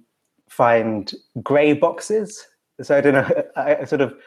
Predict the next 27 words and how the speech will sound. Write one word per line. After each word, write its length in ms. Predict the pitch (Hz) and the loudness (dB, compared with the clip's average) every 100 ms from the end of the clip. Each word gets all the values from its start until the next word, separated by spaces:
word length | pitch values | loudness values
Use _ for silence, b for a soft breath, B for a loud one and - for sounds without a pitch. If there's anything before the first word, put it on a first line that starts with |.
| b b | b b
where 280 | 139 131 123 | 0 2 2
you'll 220 | 135 131 | 2 2
read 180 | 147 147 | 2 0
a 60 | |
whole 160 | 123 127 | 0 -2
section 400 | - 120 - 117 | 0 -2 -2 -6
and 200 | 120 120 | -2 0
then 140 | 135 | 2
there'll 120 | 127 123 | 2 2
be 120 | 127 | 2
a 60 | |
practice, 680 | 117 - 170 - 135 107 - | 0 0 -2 0 -4 -4 -4
like, 140 | 117 - | -6 -2
in 120 | 143 | -2
a 80 | 123 | -2
gray 300 | - 131 120 | 0 0 2
box, 540 | 110 110 - - - _ _ _ _ _ _ | 0 -2 -2 -18 -20 _ _ _ _ _ _
um, 560 | 117 113 110 107 101 - _ _ _ | 0 2 0 -4 -10 -14 _ _ _
going, 260 | 135 131 135 | 0 2 2
"Now 220 | 156 180 | 2 2
go 260 | 160 135 123 | 2 2 2
and 160 | 117 | -2
sit 240 | - 175 175 | -2 -4 -2
quietly 440 | 156 143 135 123 | 0 0 0 -2
for 120 | 120 | -8
twenty 380 | - 139 135 - | -4 -2 -2 -4
minutes 540 | 120 110 104 - - | -6 -6 -8 -14 -20